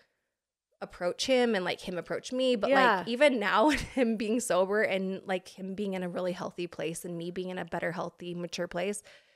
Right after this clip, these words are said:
Speaker 1: like, we still just, like, butt heads because we are just such different people. And
Speaker 2: Yeah.
Speaker 1: Cooper will even joke, he'll be like, "Yeah, you guys are, n-, were never meant to be <laughs> together." Like,
Speaker 2: You're like, "I wa-," he's like, "I was meant to be here, but you guys were
Speaker 1: Yeah, you
Speaker 2: not
Speaker 1: guys were
Speaker 2: meant to be
Speaker 1: just,
Speaker 2: together."
Speaker 1: yeah,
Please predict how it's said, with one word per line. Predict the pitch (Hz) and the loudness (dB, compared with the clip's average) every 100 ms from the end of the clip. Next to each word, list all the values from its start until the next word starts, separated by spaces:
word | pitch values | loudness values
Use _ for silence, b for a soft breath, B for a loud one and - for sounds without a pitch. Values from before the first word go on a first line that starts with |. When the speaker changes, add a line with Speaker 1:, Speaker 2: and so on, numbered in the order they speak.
| b b - | b b -4
Speaker 1:
like, | 202 | -2
we | 202 226 | 2 2
still | - 233 220 | 6 6 6
just, | 190 196 | 4 -2
like, | 180 165 - | 0 -2 -4
butt | 190 - | -4 -2
heads | 175 135 180 | 0 -2 -2
because | - 226 285 | -6 -2 -2
we | 277 - | -2 2
are | 277 | 2
just | 285 277 | 2 2
such | 220 202 | 2 0
different | - 226 202 196 | 0 0 0 -2
people. | 208 220 | -2 2
And | - | 4
Speaker 2:
Yeah. | 226 226 | 6 4
Speaker 1:
Cooper | 269 | 8
will | 320 277 | 10 12
even | 247 226 | 10 6
joke, | 196 185 | 4 2
he'll | 185 | -4
be | |
like, | 185 | -4
"Yeah, | 135 | -4
you | 160 185 | -4 -2
guys | 233 285 - | -2 -2 -6
are, | 202 | -6
n-, | 180 175 180 | -6 -10 -4
were | 185 | -2
never | 180 185 190 185 185 | 0 2 2 2 0
meant | 180 233 | 2 2
to | - 311 269 | 4 2 4
be | 240 | 8
<laughs> | |
together." | 233 214 214 175 170 | 8 10 8 8 4
Like, | 180 | 4
Speaker 2:
You're | 254 226 | 6 6
like, | 220 - | 2 6
"I | 240 285 | 10 10
wa-," | 330 | 8
he's | 247 262 | 2 4
like, | 247 | 4
"I | 220 262 | 8 8
was | 320 | 8
meant | 320 302 | 4 4
to | |
be | 277 | 4
here, | 277 | 4
but | 254 214 | 6 4
you | 196 220 269 | 2 0 4
guys | 269 254 | 6 6
were | 233 | 8
Speaker 1:
Yeah, | 220 | 8
you | 202 | 8
Speaker 2:
not | 220 | 6
Speaker 1:
guys | 214 | 6
were | 214 | 6
Speaker 2:
meant | 196 | 2
to | 185 | 0
be | |
Speaker 1:
just, | 185 | 0
Speaker 2:
together." | 175 170 | -2 0
Speaker 1:
yeah, | 165 - | 0 -2